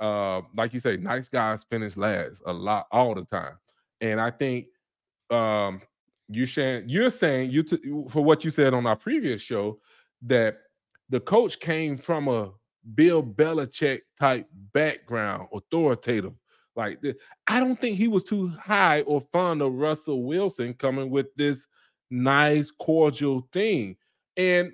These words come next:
let me tell you what I think went on behind the scenes. I think Russell stepped up. He might have listened to our show like, "Hey, Russell, bro, you can't let this man talk to you. You can't, you got to go in there and be like, 'Hey, coach, don't let that happen no more, man.'"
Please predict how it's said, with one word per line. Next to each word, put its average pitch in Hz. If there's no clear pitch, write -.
let 226
me 294
tell 269
you 240
what 226
I 269
think 135
went 120
on 107
behind 107
the 90
scenes. 90
I 240
think 240
Russell 226
stepped 220
up. 240
He 196
might 220
have 170
listened 214
to 214
our 190
show 202
like, 175
"Hey, 202
Russell, 247
bro, 247
you 240
can't 262
let 269
this 262
man 269
talk 277
to 262
you. 262
You 254
can't, 262
you 294
got 220
to 175
go 262
in 262
there 254
and 254
be 240
like, 214
'Hey, 202
coach, 170
don't 135
let 247
that 330
happen 285
no 254
more, 285
man.'" 247